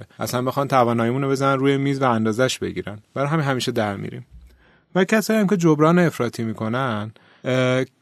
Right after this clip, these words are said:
خیلی جالبه، آدمایی که به شدت می‌خوان که مستقل باشن،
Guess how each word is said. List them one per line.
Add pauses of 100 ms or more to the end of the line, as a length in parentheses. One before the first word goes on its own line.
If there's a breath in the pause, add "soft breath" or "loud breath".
(140)
خیلی
جالبه،
آدمایی
که
به
شدت (520)
می‌خوان
که
مستقل
باشن،